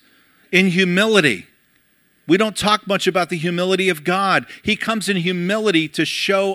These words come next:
us the way to the Father so that we are not destroyed along with everything else of this age.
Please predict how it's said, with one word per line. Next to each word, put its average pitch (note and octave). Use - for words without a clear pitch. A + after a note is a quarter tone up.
us -
the C#3
way D#3
to D#3
the D3
Father D3
so -
that B2
we C3+
are C3
not B2+
destroyed A#2+
along A#2+
with A2
everything A#2+
else A#2
of G2+
this G#2+
age. A2